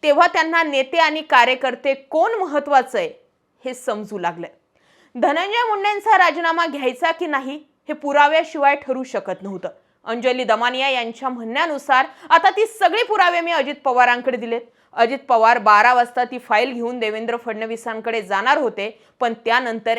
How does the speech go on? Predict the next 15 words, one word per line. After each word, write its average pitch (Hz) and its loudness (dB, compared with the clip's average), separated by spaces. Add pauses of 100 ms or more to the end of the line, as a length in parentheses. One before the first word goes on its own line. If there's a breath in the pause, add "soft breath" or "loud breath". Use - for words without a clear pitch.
(160)
एक 269 -2
वाजता 254 0
धनंजय 226 -6
मुंडे 254 -4
आणि 262 -2
फडणवीस 226 -8
भेटले. 170 -14 (380 loud breath)
मग 208 -2
अजित 214 -4
पवारांकडे 240 2
अंजली 240 -4
दमानियांनी 240 -2
दिलेली 220 -4
ती 277 -8
फाईल 226 0